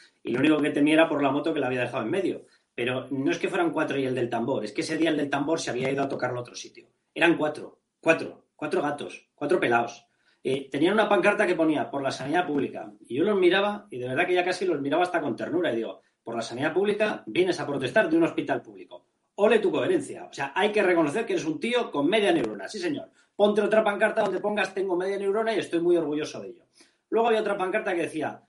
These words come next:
"No hagáis negocio con la sanidad privada". Dices, "¿Te importaría, señor mío?". Lo digo en indi-, en singular porque es que era uno.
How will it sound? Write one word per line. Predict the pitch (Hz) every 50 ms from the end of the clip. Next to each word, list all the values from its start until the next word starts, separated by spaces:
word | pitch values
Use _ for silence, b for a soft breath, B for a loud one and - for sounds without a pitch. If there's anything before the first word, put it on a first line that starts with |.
| _ _
"No | 123 139 175 196
hagáis | 208 202 190 170
negocio | 165 165 170 208 208 - - 202 202 - - -
con | - 151 151 143 143
la | 143 135 -
sanidad | - - 139 139 139 165 208 -
privada". | 170 170 196 202 156 - - - - _ _ _ _ _
Dices, | - 131 127 127 120 - - - _ _
"¿Te | _ 127
importaría, | 120 120 120 120 127 120 117 120 127 135 175 208 214 202
señor | 190 - 170 165 156 147 143
mío?". | 180 208 202 180 143 - - - -
Lo | 123 120 120 123
digo | 151 165 185
en | 190 185
indi-, | 185 185 180 180 175 180 180 175 170
en | 165
singular | - - 170 170 175 190 196 190
porque | - 123 147
es | 151 -
que | -
era | 175 - 175
uno. | 220 214 156 - -